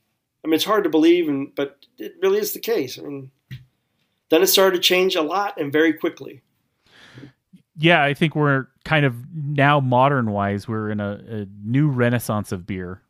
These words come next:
Speaker 1: Mm-hmm.
Speaker 2: where it went from, "Hey, we're gonna really refine it down to the most light,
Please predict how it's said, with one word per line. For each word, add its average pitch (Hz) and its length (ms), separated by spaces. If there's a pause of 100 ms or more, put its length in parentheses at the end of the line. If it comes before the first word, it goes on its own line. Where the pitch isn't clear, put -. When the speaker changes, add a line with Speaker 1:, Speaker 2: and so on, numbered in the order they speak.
(140)
Speaker 1:
Mm-hmm. 131 200
Speaker 2:
where 104 420
it 117 160
went 117 240
from, 107 400 (880)
"Hey, 131 240
we're 113 240 (100)
gonna 123 200
really 127 480 (360)
refine 127 520
it 123 180
down 117 380
to 101 500 (380)
the 117 160
most 120 500 (220)
light, 117 760